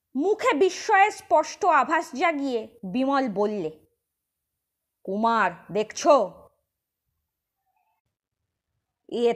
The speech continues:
তো বানের মতো দেখতে নয়, এ যে ঠিক ছোট্ট একটি খেলাঘরের বর্ষার মতন দেখতে।" সত্যিই তাই, এক বিঘত লম্বা পুচকে একটি কাঠি, তার ডগায় খুব ছোট্ট একটা ইস্পাতের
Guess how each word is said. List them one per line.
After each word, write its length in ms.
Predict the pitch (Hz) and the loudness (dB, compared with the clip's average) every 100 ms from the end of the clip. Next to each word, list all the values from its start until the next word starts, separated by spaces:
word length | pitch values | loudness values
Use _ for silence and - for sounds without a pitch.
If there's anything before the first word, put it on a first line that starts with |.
| 233 | 0
তো 120 | 269 | 0
বানের 480 | 202 208 233 269 269 | 0 0 0 0 2
মতো 320 | 269 262 254 | 0 0 0
দেখতে 440 | 233 233 - 269 | 0 -2 -2 -2
নয়, 520 | 240 214 254 240 185 165 - _ _ | -2 -2 0 0 -4 -10 -16 _ _
এ 160 | - 202 | -8 -2
যে 120 | 247 | -2
ঠিক 260 | 247 262 - | -2 -6 -8
ছোট্ট 480 | - 302 294 - | -2 0 0 0
একটি 760 | 320 294 294 - 302 240 208 - - | 2 2 2 -4 -4 -4 -8 -16 -18
খেলাঘরের 720 | - 247 254 262 269 269 240 | -4 0 2 0 0 0 -2
বর্ষার 580 | 190 202 220 - 302 269 | 0 0 0 0 0 0
মতন 400 | 262 262 240 220 | -2 -2 -4 -4
দেখতে।" 440 | 190 - - 175 165 _ _ _ _ _ _ _ _ _ _ _ - | -6 -8 -12 -12 -12 _ _ _ _ _ _ _ _ _ _ _ -20
সত্যিই 640 | - 453 453 - 480 453 | -4 -2 -2 0 4 4
তাই, 360 | 453 233 190 175 - _ _ | 2 -2 -2 -6 -18 _ _
এক 220 | - 349 349 | -2 -2 -2
বিঘত 560 | 285 381 370 330 247 - - | -2 0 2 0 -2 -10 -6
লম্বা 480 | 247 285 311 330 | -2 0 0 -2
পুচকে 500 | 370 311 - - 339 | -2 -2 -8 -6 -4
একটি 300 | 330 330 370 | -4 -4 -6
কাঠি, 520 | 359 254 220 - 247 175 _ _ _ _ _ - | -4 -2 -2 -4 -12 -12 _ _ _ _ _ 0
তার 340 | 349 370 302 | 2 2 0
ডগায় 320 | 440 427 403 | 0 2 2
খুব 200 | 392 415 403 | 2 -4 -4
ছোট্ট 440 | - - 330 - 427 | -6 -4 -4 -4 2
একটা 420 | 392 381 392 339 | 2 2 -4 -4
ইস্পাতের 640 | 277 285 - 349 349 339 | -4 -10 -4 -4 -2 -2